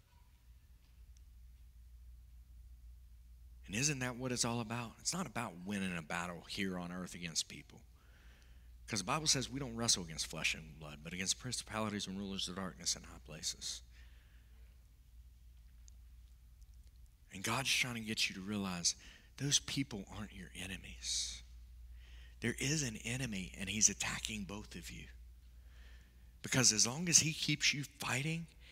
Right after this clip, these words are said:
it's hindering your relationship with God, and it's hindering your relationship with others, and it's fueling unforgiveness and bitterness and stuff to stay into your heart.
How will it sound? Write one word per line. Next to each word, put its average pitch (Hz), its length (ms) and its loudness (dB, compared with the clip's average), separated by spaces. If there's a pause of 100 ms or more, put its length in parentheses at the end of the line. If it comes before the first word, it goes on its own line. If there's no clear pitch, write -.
(280)
it's - 140 10
hindering 143 500 6
your 127 160 0
relationship 113 680 4
with 95 140 -4
God, 135 300 0
and 113 140 -2
it's 95 160 10
hindering 123 300 4
your 107 140 2
relationship 104 600 2
with 95 140 -2
others, 156 380 4 (280)
and 110 120 2
it's 95 140 10
fueling 143 560 4
unforgiveness 110 680 4
and 101 160 4
bitterness 113 400 8
and 92 80 6
stuff - 260 6
to 95 100 4
stay 87 320 6
into 80 220 -2
your 76 200 -6
heart. - 260 -12